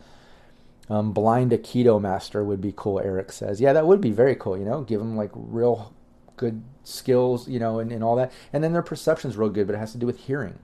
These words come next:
you know, and feeling and things like that. Um, can't wait for the pre-order. Yeah, exactly. That, that screen been available in the U-, oh, being available in the U K. Yeah, I got the pre-order from, of the G M screen from, I think it's Dragon Trove.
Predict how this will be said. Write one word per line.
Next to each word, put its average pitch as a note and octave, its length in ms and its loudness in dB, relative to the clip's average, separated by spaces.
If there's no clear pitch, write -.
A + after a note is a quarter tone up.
you F2 100 -10
know, A2+ 340 -10
and F#2+ 300 -14
feeling A#2 360 -4
and F2+ 140 -14
things G#2+ 200 -12
like G#2+ 160 -8
that. A2+ 280 -8
Um, A2+ 320 4
can't - 260 -2
wait B2 220 2
for - 100 -6
the G#2 80 -2
pre-order. A2 760 0
Yeah, G#2+ 180 -2
exactly. G#2 520 -6
That, G2+ 200 -10
that G#2 200 -8
screen G#2+ 440 -2
been G#2+ 120 -2
available G#2 540 2
in G2 80 -4
the G2 80 -4
U-, G2 320 -4
oh, G#2+ 240 2
being G#2 300 -2
available G2 480 -2
in F#2+ 80 -10
the F#2+ 80 -10
U F#2+ 180 -6
K. G2+ 420 -14
Yeah, B2+ 160 8
I C3 40 8
got F#3 140 2
the G#3 60 -6
pre-order D#3+ 640 2
from, C#3+ 300 -6
of B2 320 0
the A#2+ 40 -2
G A2+ 160 -4
M B2+ 120 -2
screen B2 420 -4
from, A2+ 380 -4
I G#2 40 -4
think A#2+ 160 -4
it's G2+ 120 -8
Dragon A2 640 0
Trove. D3+ 580 2